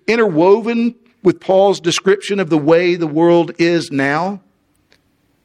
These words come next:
It's experiencing futility and corruption, but it's not devoid of hope. Look at verse nineteen.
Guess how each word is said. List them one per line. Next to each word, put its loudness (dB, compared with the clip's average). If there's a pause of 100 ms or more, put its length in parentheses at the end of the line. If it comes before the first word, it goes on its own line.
(120)
It's -4
experiencing -2 (120)
futility -2 (360)
and -2
corruption, -2 (280)
but 0
it's -4
not -2 (300)
devoid 2
of 0
hope. 0 (460)
Look -2
at -4
verse 2
nineteen. -4